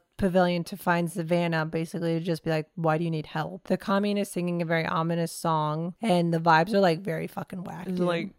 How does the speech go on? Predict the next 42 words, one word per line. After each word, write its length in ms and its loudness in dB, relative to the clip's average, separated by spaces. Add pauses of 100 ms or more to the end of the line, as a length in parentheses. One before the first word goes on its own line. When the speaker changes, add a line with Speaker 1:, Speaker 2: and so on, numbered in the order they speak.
Speaker 2:
Dahu 420 -4
Foray 560 -4
from 340 -10
The 100 -10
Grinch? 460 -8
Speaker 1:
No, 300 8
it's 100 4
just 160 0
very, 200 6
like, 480 0
like 200 2
if 120 2 (120)
Ave 400 4
Maria 480 2
was 180 2
made 220 -2
for 140 -2
Halloween. 760 -8 (160)
Like, 100 -4
that's 220 -2
what 140 2
it 80 -2
was. 240 -6
I'm 100 4
sure 160 6
it's 120 4
an 80 4
actual 340 0
hymn, 280 -2
and 80 -4
I 80 -6
don't 140 -2
know 180 0
it, 200 2 (100)
Speaker 2:
Hmm. 480 -2
Speaker 1:
but 120 2
it's 100 2
just 140 -2
very 260 0
odd. 400 -10
There 240 10
are 580 8